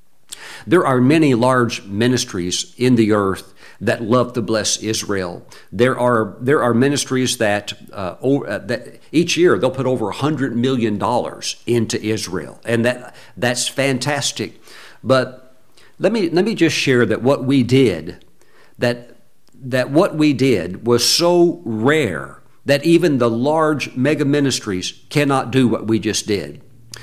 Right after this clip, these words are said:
We have a contact in Israel. We made one call to him, and he made one call, and the next thing you know, we have two I D F shoulder, uh, soldiers showing up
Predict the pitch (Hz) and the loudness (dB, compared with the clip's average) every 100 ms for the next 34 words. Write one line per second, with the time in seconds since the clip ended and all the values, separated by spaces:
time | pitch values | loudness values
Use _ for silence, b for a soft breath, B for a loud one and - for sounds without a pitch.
0 | B B B B - 123 156 190 185 202 | B B B B -14 2 4 4 2 -2
1 | 160 147 127 98 104 - - 95 147 147 | -2 -2 -2 -4 -6 -10 -12 0 4 4
2 | 120 - 85 78 95 - - - - - | 2 -2 -6 -6 -12 -18 -20 -20 -20 -20
3 | - - - 120 127 113 101 113 160 127 | -20 -16 -4 2 4 4 4 2 0 0
4 | 135 127 101 98 85 85 - b b b | 0 0 -2 -4 -4 -6 -10 b b b
5 | b - 120 110 - - 104 180 175 147 | b -2 0 0 -6 -8 0 2 4 2
6 | 113 113 135 - 104 95 87 95 - b | 2 0 -2 -2 -2 0 0 -4 -10 b
7 | b - 113 113 123 151 - 147 143 139 | b -6 -2 2 2 0 0 0 2 2
8 | 131 117 113 - 123 160 135 120 - 175 | 4 2 0 -2 2 4 2 -2 2 2
9 | - 120 135 135 131 - 131 117 95 98 | 2 0 0 2 0 0 0 2 0 -4
10 | - 110 - - 127 90 101 - b b | -4 -4 -2 0 2 2 -2 -4 b b
11 | b b - - - 151 170 123 98 - | b b -14 -4 2 4 4 2 -2 -6